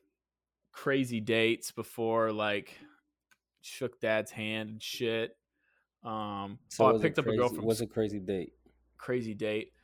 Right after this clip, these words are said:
Speaker 1: Oh, just
Speaker 2: Yeah.
Speaker 1: where I was like, this girl's batshit crazy, and I just had to sit through this awkward ass dinner so I could smash and dash.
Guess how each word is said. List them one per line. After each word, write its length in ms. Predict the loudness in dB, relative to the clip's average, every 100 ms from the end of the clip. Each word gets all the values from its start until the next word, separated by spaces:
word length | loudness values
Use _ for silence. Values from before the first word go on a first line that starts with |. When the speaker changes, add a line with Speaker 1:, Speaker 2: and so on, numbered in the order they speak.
| _ _ 4
Speaker 1:
Oh, 200 | 6 6
just 220 | 2 0
Speaker 2:
Yeah. 40 |
Speaker 1:
where 100 | 2
I 60 | 2
was 120 | 2
like, 180 | -4 -6
this 140 | -8
girl's 220 | -4 -6 -2
batshit 440 | -2 -2 -2 -6
crazy, 540 | -4 -4 -4 -4 -6 -6
and 100 | -4
I 100 | -4
just 120 | -4
had 80 | -6
to 80 | -6
sit 240 | -8 -8
through 100 | -8
this 140 | -8 -4
awkward 300 | -4 -2 -4
ass 180 | -4 -4
dinner 260 | -6 -6 -6
so 120 | -8
I 60 |
could 120 | -8 -10
smash 360 | -8 -6 -8
and 100 | -6
dash. 440 | -2 0 0 -4